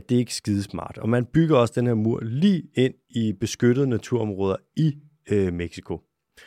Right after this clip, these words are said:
Og nu har jeg lige fundet et uddrag her fra... Øh, fra, det er en af de der ting, hvor man kigger og sådan, kan vide, om det egentlig er dårligt, det her med at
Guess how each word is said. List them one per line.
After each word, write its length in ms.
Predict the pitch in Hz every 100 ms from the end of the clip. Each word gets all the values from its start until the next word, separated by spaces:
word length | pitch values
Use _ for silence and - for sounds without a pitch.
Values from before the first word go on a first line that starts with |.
| - _
Og 100 | 110
nu 60 | 120
har 40 |
jeg 40 | 160
lige 100 | 165
fundet 240 | 151 165 160
et 20 | -
uddrag 500 | 110 113 - - 92
her 160 | 90
fra... 380 | - - 95 90
Øh, 220 | 85 85 - - - _ _
fra, 160 | - 104 101 - - - - _ _
det 60 | 131
er 40 |
en 60 | 147
af 80 | 127
de 80 |
der 100 | 139
ting, 200 | 143 139 113
hvor 60 |
man 100 | 113
kigger 320 | - 110 117
og 60 | 110
sådan, 220 | - 95
kan 140 | - 101
vide, 120 | 202
om 100 | 202
det 40 | 143
egentlig 140 | 98
er 140 | 92 -
dårligt, 380 | 85 104 170
det 80 | 107
her 80 | 101
med 120 |
at 80 | 98